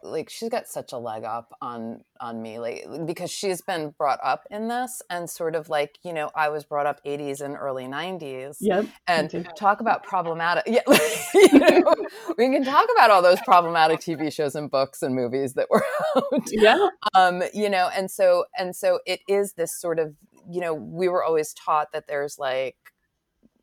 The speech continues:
Speaker 1: you're male, female, like, there's, a, you know, th-, there's determination there with, with your sexuality and with sex. And so, and so it's like, I have to kind of, like, reprocess with,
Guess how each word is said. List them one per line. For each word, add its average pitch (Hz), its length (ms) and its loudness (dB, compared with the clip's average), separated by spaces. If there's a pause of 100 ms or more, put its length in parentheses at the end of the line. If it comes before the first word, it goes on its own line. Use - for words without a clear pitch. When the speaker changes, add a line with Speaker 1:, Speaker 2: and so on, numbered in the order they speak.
(340)
Speaker 1:
you're 165 320 -2 (540)
male, 160 420 -2
female, 143 480 -6
like, 147 220 -4
there's, 143 380 -2 (140)
a, 170 80 -2 (160)
you 160 120 -6
know, 143 280 -4
th-, 151 200 -14
there's 151 240 -2 (380)
determination 175 800 -2
there 123 180 -4
with, 131 240 -6
with 143 200 -2
your 143 100 -6
sexuality 120 720 -2
and 117 120 -8
with 113 100 -12
sex. - 380 -6 (420)
And 165 200 0
so, 151 440 2
and 165 200 -4
so 156 200 -4
it's 143 160 -8
like, 147 260 -6
I 160 80 -8
have 170 220 -8
to 226 80 -8
kind 240 220 -8
of, 170 80 -10
like, 160 180 -6
reprocess - 1160 -10 (440)
with, 165 440 2